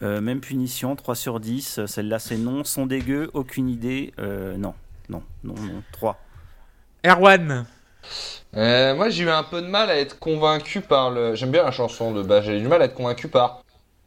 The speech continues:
Speaker 3: la, la, la, la chanson que j'ai écoutée sur cet album. C'est dur pour moi de dire que c'est une mauvaise reprise parce que je pense pas que ce soit une mauvaise reprise.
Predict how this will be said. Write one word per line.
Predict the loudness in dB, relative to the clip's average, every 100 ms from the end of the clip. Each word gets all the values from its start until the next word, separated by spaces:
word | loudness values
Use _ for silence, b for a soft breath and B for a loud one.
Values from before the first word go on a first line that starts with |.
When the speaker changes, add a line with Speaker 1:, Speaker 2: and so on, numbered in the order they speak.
| _
Speaker 3:
la, | 2 4 6 6 4 2
la, | 4 2 2 -2
la, | -6 -8 -8 -10 -10 -10
la | -6
chanson | 0 2 4 4 4
que | 4 2
j'ai | 4 2
écoutée | 2 -2 0 0
sur | 0
cet | 0 2
album. | 4 4 2 -2
C'est | -8
dur | -2 -2 0
pour | -2
moi | -2
de |
dire | -2 -2
que |
c'est | -2
une | 2
mauvaise | 2 4 2
reprise | 0 0 0
parce | 0 -2
que |
je | -2
pense | 2 2 2
pas | -2
que | -2
ce |
soit | -4 0
une | 2 2
mauvaise | 2 2
reprise. | 2 -2 0 0